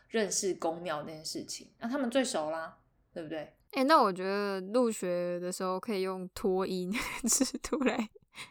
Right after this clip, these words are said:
Speaker 2: 吸引他们入学。
Speaker 1: 然后我们，我们面试入学问的问题就是，“请问你有带球棒吗？”
Speaker 2: <laughs> 干脆一条龙把幼-，幼稚园也弄一弄，直接领政府补助了。
Speaker 1: 欸，很棒欸，因为小朋友这样就会学，就会有教育嘛。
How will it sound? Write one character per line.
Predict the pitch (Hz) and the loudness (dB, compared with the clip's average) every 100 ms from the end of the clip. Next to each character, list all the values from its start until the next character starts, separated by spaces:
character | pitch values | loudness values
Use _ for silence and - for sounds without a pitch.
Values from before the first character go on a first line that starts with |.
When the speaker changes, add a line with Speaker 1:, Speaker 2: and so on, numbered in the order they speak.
| - - | -12 -12
Speaker 2:
吸 | - - 269 | 2 6 8
引 | 294 233 | 8 6
他 | 240 233 | 4 6
们 | 262 190 214 | 4 2 0
入 | 220 208 - | -2 -4 -6
学。 | - - 214 | -6 -2 4
Speaker 1:
然 | 269 | 10
后 | 302 | 10
我 | 349 | 10
们， | 262 226 226 - | 8 4 2 0
我 | |
们 | 214 | 4
面 | 233 320 294 | 6 8 8
试 | 294 | 8
入 | 285 277 | 10 10
学 | 233 202 | 10 8
问 | 254 | 8
的 | 220 | 8
问 | 226 | 6
题 | 208 | 6
就 | 202 | 4
是 | 214 | 2
，“请 | 220 196 | 0 2
问 | 214 | 4
你 | 233 | 6
有 | 208 | 10
带 | 214 | 10
球 | 220 180 - | 10 6 6
棒 | 190 | 4
吗？” | - - 349 - | 2 2 0 -2
Speaker 2:
<laughs> | 339 - _ _ 587 - _ _ _ _ - - - - - - - | -4 -4 _ _ -16 -16 _ _ _ _ -20 -18 -10 -8 -6 -8 2
干 | 302 320 | 8 10
脆 | 381 294 | 10 8
一 | 311 | 8
条 | 302 330 233 247 | 8 12 12 12
龙 | 226 208 | 12 10
把 | 208 208 202 | 12 12 12
幼-， | 240 247 151 | 12 10 10
幼 | 262 | 10
稚 | 247 254 | 10 10
园 | 233 196 | 10 10
也 | 185 | 8
弄 | 180 220 208 | 10 10 10
一 | |
弄， | 202 220 208 185 | 6 6 6 4
直 | - | 4
接 | 202 214 | 6 6
领 | 208 180 | 4 4
政 | 220 202 | 4 4
府 | 180 | 2
补 | 180 - 160 - | -2 -2 -8 -2
助 | 208 | 4
了。 | - | 6
Speaker 1:
欸， | 403 | 8
很 | 339 277 | 6 8
棒 | 381 359 | 8 8
欸， | 302 | 6
因 | 294 | 4
为 | 370 | 4
小 | 359 196 | 6 6
朋 | 226 | 4
友 | 277 | 2
这 | 220 | 2
样 | 226 247 | 0 2
就 | 247 | 0
会 | 240 | 0
学， | 240 196 156 | 0 -2 -2
就 | - 240 | 0 2
会 | |
有 | 208 160 | 2 4
教 | - 180 156 | 6 6 6
育 | 190 | 4
嘛。 | 147 98 | 2 -2